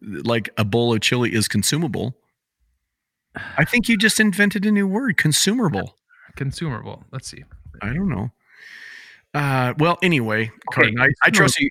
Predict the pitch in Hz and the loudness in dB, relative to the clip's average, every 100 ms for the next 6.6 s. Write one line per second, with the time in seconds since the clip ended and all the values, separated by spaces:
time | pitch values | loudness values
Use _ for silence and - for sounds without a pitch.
0 | - 147 147 160 269 226 185 175 117 - | 2 2 2 0 0 2 2 0 -2 -2
1 | 98 80 78 - 110 107 135 123 131 - | -4 -4 -6 -2 0 2 2 2 0 -6
2 | 120 117 104 - 131 110 - - - 117 | -4 0 0 0 -4 -4 -8 -16 -10 -4
3 | 117 110 101 101 107 107 104 - 101 107 | -2 -2 0 0 2 2 2 0 2 4
4 | 113 - 107 101 101 - - - - 131 | 4 2 0 2 0 -2 -10 -8 2 2
5 | - - 151 120 104 110 113 - 160 156 | 2 2 4 4 0 -4 -4 -4 -2 0
6 | 143 131 113 110 110 | 0 0 2 0 -2